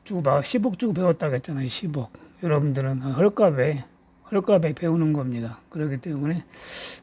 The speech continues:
아, 기회가 있을 때 여러분들이 기회를 만났을 때, 네, 배워두는 게 좋습니다. 그렇게 주식에 대해서 능통한 사람이 그렇게 많지고, 많고 흔하지가 않습니다.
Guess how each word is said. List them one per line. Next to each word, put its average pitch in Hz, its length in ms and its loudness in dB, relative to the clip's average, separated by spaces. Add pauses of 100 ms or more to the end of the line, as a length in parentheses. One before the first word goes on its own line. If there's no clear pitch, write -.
아, 131 460 4
기회가 180 400 6
있을 151 360 -2
때 147 140 -4
여러분들이 143 640 0
기회를 175 380 4
만났을 147 540 0
때, 170 280 0
네, 151 280 -2
배워두는 156 500 0
게 120 80 -4
좋습니다. 127 560 -6 (1040)
그렇게 175 380 2
주식에 196 400 6
대해서 170 380 6
능통한 175 440 2
사람이 151 600 0
그렇게 - 200 -10
많지고, 143 600 -2
많고 151 360 2
흔하지가 190 520 4
않습니다. 139 560 -2